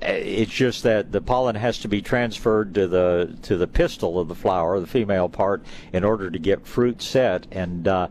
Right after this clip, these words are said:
uh, if you're not getting good fruit set, or if you're getting very, very irregular fruit set, and you do have, you know, two different trees in bloom at the same time,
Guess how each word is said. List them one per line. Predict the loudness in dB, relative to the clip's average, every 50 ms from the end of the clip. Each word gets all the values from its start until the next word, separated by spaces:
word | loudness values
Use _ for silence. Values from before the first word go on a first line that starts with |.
| -6 -12 -20 -20 -20 -20 -20 -20 -10 -4
uh, | -2 -2 0 0 0 0
if | 0 -2 -2 -4
you're | -2
not | 0 0 0 0 -2 -2 0
getting | 0 0 2 0 -2 0
good | 2 2 2 0 -2
fruit | 0 0 0 0 0
set, | 0 0 2 2 2
or | 2
if | 0 -2
you're | -2 0
getting | 2 2 2 0 0
very, | 0 2 2 2 2 2 0 -2 0
very | 2 2 4 4 4 2 2 0
irregular | -2 0 2 2 2 2 2 2 0 0 0 -2 -4
fruit | -4 -2 0 0 0 -2 -2
set, | 0 2 2 4 2 2
and | 0 -2 -2
you | -2
do | 0 0 0 0
have, | 0 0 2 2 0 0 0
you | -2 0
know, | 0 0
two | 0 0 0 2
different | 2 0 0 -2 -8 -4
trees | -2 0 0 0 0 -2 -4
in | -4 0
bloom | 2 2 2 0 -2
at | -4 -6
the | -6 -6
same | -2 -2 0 0 -2 -4 -6 -6
time, | -4 -2 0 0 0 -2 -2 -4 -6 -8